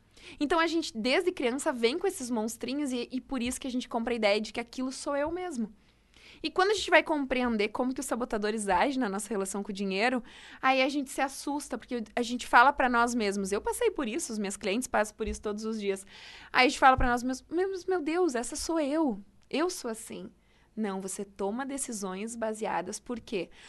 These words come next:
Porque tem o funcionamento do cérebro, como ele age em tudo isso, tem os nossos comportamentos. Então, quando eu ligo esses quatro fatores, é que formam os meus comportamentos financeiros.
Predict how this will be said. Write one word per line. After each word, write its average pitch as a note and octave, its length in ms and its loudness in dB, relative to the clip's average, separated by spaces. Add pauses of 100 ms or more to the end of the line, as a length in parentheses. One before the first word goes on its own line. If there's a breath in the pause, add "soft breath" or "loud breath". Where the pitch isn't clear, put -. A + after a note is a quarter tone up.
(120)
Porque - 280 0
tem C#4+ 160 0
o C#4 40 -2
funcionamento A3 600 -2
do G#3+ 100 -4
cérebro, G3+ 540 0
como G#3 340 -2
ele G3+ 200 -2
age F#3+ 320 -2
em - 20 -6
tudo G3+ 260 -10
isso, A3 440 -6 (260 loud breath)
tem D#4+ 160 0
os C4 80 -2
nossos G#3+ 220 -2
comportamentos. G#3+ 640 -2
Então, D#4 160 0
quando D#4+ 220 2
eu C4+ 80 2
ligo A3 280 0
esses G3+ 360 0
quatro E4 600 0
fatores, A3+ 840 -2 (340 loud breath)
é A3+ 100 -2
que B3+ 200 -6
formam G3+ 760 2 (300 soft breath)
os G3+ 180 -10
meus F#3+ 320 -4
comportamentos F#3+ 1000 -8
financeiros. F#3+ 840 -10